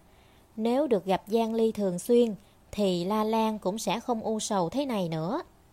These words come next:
Sự xuất hiện của họ đã nhận được sự chào đón của rất nhiều đối tác làm ăn.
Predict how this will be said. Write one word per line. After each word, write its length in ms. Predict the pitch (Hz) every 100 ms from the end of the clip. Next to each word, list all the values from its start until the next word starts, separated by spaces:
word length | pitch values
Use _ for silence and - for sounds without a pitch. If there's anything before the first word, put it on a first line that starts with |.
| - _ _ _ _ - - - - - -
Sự 280 | 208 190
xuất 240 | 208 359 -
hiện 240 | 233 185
của 180 | 208 233
họ 360 | 240 185 180 196
đã 120 | 208
nhận 340 | 247 190 180
được 180 | 190 175
sự 200 | - 160 175
chào 240 | 190 175
đón 280 | 185 240 339
của 140 | 190
rất 240 | 220 330 214
nhiều 240 | 196 175
đối 180 | 202 285
tác 240 | 302 320
làm 160 | 233 185
ăn. 280 | 233 233